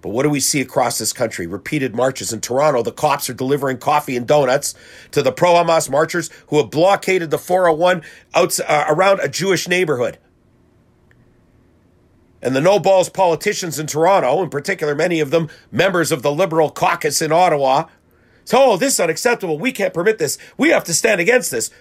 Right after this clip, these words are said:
But it goes on and on and on. And meanwhile, whether it's in Toronto or Winnipeg,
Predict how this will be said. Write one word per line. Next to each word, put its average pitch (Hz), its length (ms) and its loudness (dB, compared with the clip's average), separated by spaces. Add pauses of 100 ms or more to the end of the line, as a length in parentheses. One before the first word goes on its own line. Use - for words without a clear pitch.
(100)
But 113 140 -4
it - 40 -8
goes 113 200 -2
on 208 260 4
and 156 140 -2
on 170 200 0
and 147 120 0
on. 165 260 0 (1600)
And - 80 -12
meanwhile, 143 320 2
whether 135 160 2
it's 120 140 -4
in 113 60 -6
Toronto 135 280 0
or 113 100 -2
Winnipeg, 110 520 -2